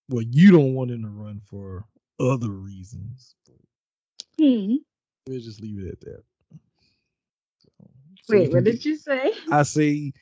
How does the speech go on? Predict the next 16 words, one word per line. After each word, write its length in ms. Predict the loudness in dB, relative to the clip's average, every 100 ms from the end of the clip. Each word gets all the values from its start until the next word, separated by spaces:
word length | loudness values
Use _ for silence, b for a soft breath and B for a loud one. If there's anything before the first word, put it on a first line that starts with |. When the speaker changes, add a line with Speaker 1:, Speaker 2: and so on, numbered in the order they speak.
| b b b -6
Speaker 1:
that 360 | 0 0 0
you 280 | -2 4 6
didn't 300 | 8 8 6
want 220 | 0 -2
him 180 | -2 -4
to 140 | -6 -8
run 420 | -6 -6 -6 -6
for 640 | -10 -10 -8 -6 -6 -8 -8 2
other 340 | 4 4 0
reasons, 1000 | -4 -8 -10 -10 -10 -10 -12 -16 -20 -20 _ _ _ _ -20
and 160 | -16 -16
we'll 540 | -14 -14 -10 -8 -6
Speaker 2:
Oh. 40 | -6
Speaker 1:
just 220 | -8 -8
leave 320 | -6 -4
it 60 | -4